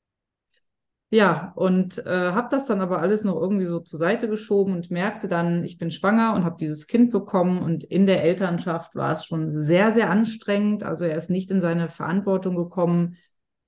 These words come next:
äh, im Sinne von einfach Termine einhalten oder sich Sachen merken. Und ja, ich war dann wie so ein wandelndes Arbeitsblatt. Ich musste dann immer noch mal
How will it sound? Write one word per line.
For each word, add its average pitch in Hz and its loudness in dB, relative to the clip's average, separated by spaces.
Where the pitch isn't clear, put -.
äh, 165 2
im 180 2
Sinne 170 2
von 165 -6
einfach 147 -6
Termine 175 4
einhalten 160 -2
oder 160 -2
sich 170 -6
Sachen 165 0
merken. 156 -2
Und 151 -2
ja, 143 -2
ich 135 -8
war 156 -2
dann 160 0
wie 165 2
so 165 0
ein 156 0
wandelndes 170 2
Arbeitsblatt. 185 -2
Ich - -8
musste 170 -4
dann 160 0
immer 175 2
noch 165 -2
mal 156 -2